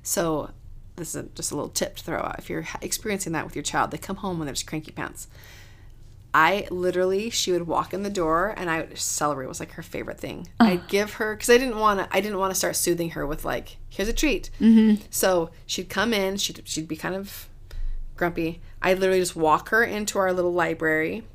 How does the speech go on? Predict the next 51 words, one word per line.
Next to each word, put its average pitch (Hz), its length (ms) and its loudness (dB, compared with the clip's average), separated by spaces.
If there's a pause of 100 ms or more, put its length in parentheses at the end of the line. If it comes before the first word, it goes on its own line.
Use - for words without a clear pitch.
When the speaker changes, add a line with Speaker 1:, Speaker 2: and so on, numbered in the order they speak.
Speaker 1:
sit 202 320 -2
down, 190 320 2
give 175 140 0
her 180 60 0
a 180 40 2
little 208 180 -2
blanket 202 520 0
and 175 140 -4
a 170 80 -2
little 170 200 0
icing 185 360 0
of 214 100 -4
water, 180 460 6
sometimes 202 640 -6
celery 220 420 2
if 220 120 -2
she - 160 -2
was, 185 320 -4 (480)
you 220 80 0
know, 139 240 -2
it's 190 100 -8
like 175 140 -4
a 175 60 -4
special - 340 -4
treat. 190 340 -2
Speaker 2:
Mm-hmm. 202 260 4 (180)
Speaker 1:
And 196 120 4
I'd 190 100 4
have 185 140 2
spa 160 300 4
music 160 340 -2
on, 101 160 -4
and 180 140 0
I'd 175 100 0
just 180 160 4
say, 226 120 12
"You 208 200 6
just 175 160 2
stay 247 160 4
in 233 80 4
Speaker 2:
<laughs> 233 60 -4
Speaker 1:
here 233 80 0
as 208 80 -4
long 196 160 -2
as 208 100 -6
you 196 100 -2
want. 330 300 6
Just - 160 2
relax." 202 540 6 (160)
Speaker 2:
Yeah. - 300 2
Speaker 1:
So 233 120 4